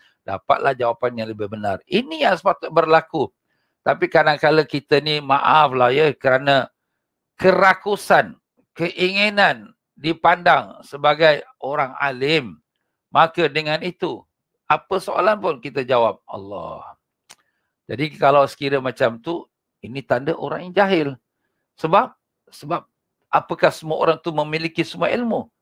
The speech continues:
Tidak. "Wa ma utitum minal ilmi illa qalila." Tidaklah kamu diberi ilmu melainkan hanya sedikit saja.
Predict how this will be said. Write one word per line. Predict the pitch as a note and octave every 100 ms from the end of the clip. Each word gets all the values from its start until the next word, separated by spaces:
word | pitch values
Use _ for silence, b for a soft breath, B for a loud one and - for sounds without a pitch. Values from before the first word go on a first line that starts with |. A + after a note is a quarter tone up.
| _ -
Tidak. | A2 D3+ F#3+ - _ _ _ -
"Wa | B2+
ma | D#3 D#3 -
utitum | D#3+ D#3 E3+ D#3+ D#3+ E3
minal | E3 E3 D#3+ D#3+
ilmi | E3+ E3 E3 -
illa | E3 E3 E3 D#3+
qalila." | D#3+ E3+ F3 E3 D3
Tidaklah | E3+ E3 - C#3 -
kamu | D#3 D#3 D#3+
diberi | D3+ D3+ D3
ilmu | - F3 F3+ E3+
melainkan | E3+ E3+ F3 E3+
hanya | F3+ D#3+
sedikit | G3+ G3+ A3+ - - -
saja. | F3+ D#3+